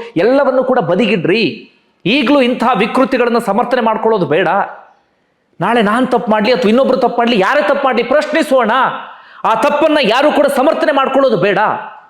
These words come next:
ಆಗ ಮಾತ್ರ ಒಂದು ಸಮಾಜ ಸರಿದಾರಿಯಲ್ಲಿ ಸಾಗೋದಕ್ಕೆ ಸಾಧ್ಯ. ಇಲ್ಲ ಅಂತ ಆಗ್ಬಿಟ್ರೆ ಏನಾಗ್ಬಿಡುತ್ತೆ ಗೊತ್ತಾ? ಈ ಪ್ರಭಾವಿಗಳಿಗೆ ಅಥವಾ ಹಣ ಇದ್ದಂಥವರಿಗೆ, "ನಮಗೆ ಹಣ ಇದೆ, ನಾವು ಪ್ರಭಾವಿಗಳು, ಏನು ಮಾಡಿದ್ರು ನಡೆಯುತ್ತೆ, ನಮ್ಮ ಕಾನೂನೇ ನಮ್ಮ ಕಾಲ್ ಕೆಳಗಡೆ ನಿಂತು ಬಿಡುತ್ತೆ" ಎನ್ನುವಂತ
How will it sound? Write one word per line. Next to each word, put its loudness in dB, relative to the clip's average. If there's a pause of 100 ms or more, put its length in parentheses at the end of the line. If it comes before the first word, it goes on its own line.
(160)
ಆಗ 0
ಮಾತ್ರ 0
ಒಂದು 0
ಸಮಾಜ 0
ಸರಿದಾರಿಯಲ್ಲಿ 0
ಸಾಗೋದಕ್ಕೆ 0
ಸಾಧ್ಯ. -2 (420)
ಇಲ್ಲ 2
ಅಂತ 0
ಆಗ್ಬಿಟ್ರೆ 0
ಏನಾಗ್ಬಿಡುತ್ತೆ 0
ಗೊತ್ತಾ? 0
ಈ 2
ಪ್ರಭಾವಿಗಳಿಗೆ 0
ಅಥವಾ 0
ಹಣ -2
ಇದ್ದಂಥವರಿಗೆ, -2 (100)
"ನಮಗೆ -4
ಹಣ 0
ಇದೆ, 0
ನಾವು 0
ಪ್ರಭಾವಿಗಳು, 0 (120)
ಏನು 0
ಮಾಡಿದ್ರು 0
ನಡೆಯುತ್ತೆ, 0
ನಮ್ಮ 0
ಕಾನೂನೇ 0
ನಮ್ಮ -2
ಕಾಲ್ 0
ಕೆಳಗಡೆ 0
ನಿಂತು -2
ಬಿಡುತ್ತೆ" -2
ಎನ್ನುವಂತ -4